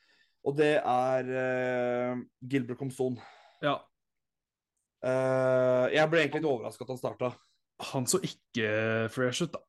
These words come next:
Speaker 2: om jeg skal være ærlig.
Speaker 1: Eh, nei, han, eh, eh, altså, han va-, va-, han kom med noen trusler i form av farta si på side et par ganger, men så endte opp at han snublet hver gang.
Speaker 2: Ja.
Speaker 1: Det, det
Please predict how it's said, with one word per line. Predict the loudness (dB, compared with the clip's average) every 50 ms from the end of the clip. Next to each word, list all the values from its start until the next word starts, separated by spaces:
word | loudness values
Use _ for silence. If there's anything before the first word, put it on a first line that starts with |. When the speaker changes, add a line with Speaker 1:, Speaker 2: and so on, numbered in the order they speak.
| _ _ _ _ _ _ _ _ _ _ -2
Speaker 2:
om | 0 0
jeg | 0 2
skal | 2 2
være | 2 2 2
ærlig. | 0 -2 -4 -6 -14 -16 -18 -20 -20 -18 -12 -6
Speaker 1:
Eh, | -4 0 2 2 2 2 0 2
nei, | 2 2 2 2 0 -2 -6 -6
han, | -2 -2 -2 -2 -2 -6 -6 -4
eh, | -4 -2 -2 -2 -2 -4 -4 -2 -2 -2 -2 -2 -4 -4 -6 -8 _ -12 -10
eh, | -10 -10 -10 -12 -16 -18 -20 _ _ _ _ _ _ _ _ _ _ _ _ _ _ _ _ _ _ _ _
altså, | -4 -4 0 2 2 2 2 2
han | 2 2 2
va-, | 2 0 0 0 0
va-, | 2 2 2 2 -2 -10 -16 -20 _ _ _ _ _ _
han | -6 -6 -6 -6 -6
kom | -2 -2 -2 0 0
med | -2 -4
noen | -4 -4 -6
trusler | -4 -4 -4 -4 -4 -4 -4 -4 -4
i | 0
form | 0 0 2 2 -2
av | -4 -2
farta | -6 -8 -8 _ _ -10 -8
si | -6 -8 -8 -6
på | -8 -8
side | -6 -6 -6 -6 -4
et | -4
par | -2 -2
ganger, | -2 -2 -2 -2 -2 -2
men | -2 -4 -2
så | 0 0
endte | 0 -2 -4 -6
opp | -8 -6 -6
at | -6
han | -6 -6
snublet | -6 -6 -6 -4 -2 -2 0 2 2
hver | 2 2 2
gang. | 0 -2 -4 -8 -12 _ _ _ _ _ _ _ 0
Speaker 2:
Ja. | 0 0 0 -2 -10 _ _ _ _ _ _ _ _ _ _ _ _ _ _ _ 0
Speaker 1:
Det, | 2 2 4 4 4 4 2 2 2 0 -4 -6 -10 -16 _ _ _ _ _ _ _ _ _ _ _ _ _ _ _ -20 -20 -20 _ _ -4
det | 2 2 2